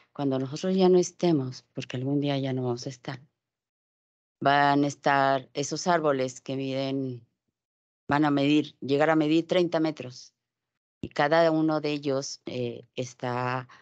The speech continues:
en una parte, eh, de loma que da a la ciudad. Entonces, eh, es como decirle a, a la capital de Tamaulipas, "Mira, esto ya no vuelve a pasar jamás".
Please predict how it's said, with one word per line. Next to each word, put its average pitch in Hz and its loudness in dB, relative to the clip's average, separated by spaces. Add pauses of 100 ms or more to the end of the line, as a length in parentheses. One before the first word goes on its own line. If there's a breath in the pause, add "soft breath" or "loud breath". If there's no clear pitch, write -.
(460 soft breath)
en 156 0
una 165 4
parte, 151 -2
eh, 127 -4
de 139 0
loma 160 2 (560)
que 147 -4
da 143 2
a - -2
la 143 -4
ciudad. 135 -4
Entonces, 135 -6 (200)
eh, 123 -6
es 123 -10
como 143 0
decirle 139 2 (1000)
a, 110 -10
a 117 -6
la 117 -2
capital 131 -4
de 127 0
Tamaulipas, 123 -4 (340)
"Mira, 147 0 (600)
esto 139 -6
ya 147 2
no 147 2
vuelve 127 2
a 120 -2
pasar - -12
jamás". - -20